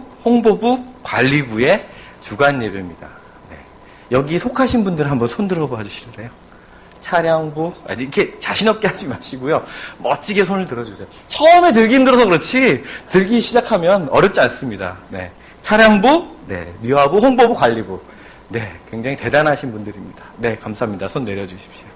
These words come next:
우리 이분들을 위해서 박수 한번 쳐드릴까요? 네. 자, 이분들은 어떠한 분일까? 제가 볼 땐 그 연예인의 매니저 같은 분들이 이분들이 아닐까 생각을 해봅니다.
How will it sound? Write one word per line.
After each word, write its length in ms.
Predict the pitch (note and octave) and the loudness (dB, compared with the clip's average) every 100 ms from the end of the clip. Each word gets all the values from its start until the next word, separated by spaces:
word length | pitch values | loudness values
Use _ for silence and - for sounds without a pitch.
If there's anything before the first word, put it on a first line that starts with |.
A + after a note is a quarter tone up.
| - - - | -20 -20 -6
우리 200 | D3+ F#3 | -2 2
이분들을 460 | G3 C4+ C#4 C4+ A#3+ | 4 4 6 6 6
위해서 180 | G#3+ F#3+ | 4 6
박수 260 | C#3 - | 4 4
한번 360 | E3 D3+ C3+ A#2 | 4 4 2 0
쳐드릴까요? 480 | A#2+ A2 G2+ - G2 G2 - - - - - - - - | 0 -4 -6 -4 -2 -4 -8 -10 -10 -10 -8 -8 -8 -4
네. 200 | G2+ F#2 F2+ F#2 - - - - - - - - - - - | -2 -2 -4 -6 -6 -6 -8 -8 -8 -8 -10 -12 -14 -14 -8
자, 240 | - D3+ - | -2 -2 0
이분들은 580 | F3+ A3+ E4+ E4 E4+ D#4+ | 2 6 6 6 6 6
어떠한 500 | C#3+ D#3 C4+ C#4 C4 | 6 4 6 6 8
분일까? 840 | A3+ A3 G#3 G#3 D#3 E3+ D#3+ - - - - - - - - | 6 6 4 6 6 8 6 2 -4 -20 -20 -20 -20 -20 -10
제가 300 | - C#3+ F3+ | -2 2 4
볼 200 | E3 - | 2 2
땐 400 | E3 F3+ G2+ - - - - - - | 4 4 2 -8 -20 -20 -20 -20 -8
그 180 | A#2 A2+ | -4 -2
연예인의 680 | G2+ A2+ D#3 F3 E3 D#3+ D3+ F#2 | 2 2 2 2 2 2 0 0
매니저 460 | G#2 B2 E3 E3 | 0 0 0 -2
같은 320 | C3 B2 B2 | -2 -4 -8
분들이 320 | G#2+ G#2+ G#2 G2 | -8 -8 -8 -10
이분들이 460 | F2+ G2+ F#2 F#2+ | -12 -12 -12 -12
아닐까 640 | F2+ F2 F2+ - F2 E2+ | -12 -12 -16 -12 -10 -10
생각을 420 | E2+ B2+ A2+ G#2+ C3 | -8 -6 -4 -4 -2
해봅니다. 540 | D#3 C#3+ G2 D#2+ D#2+ | -2 -4 -6 -8 -10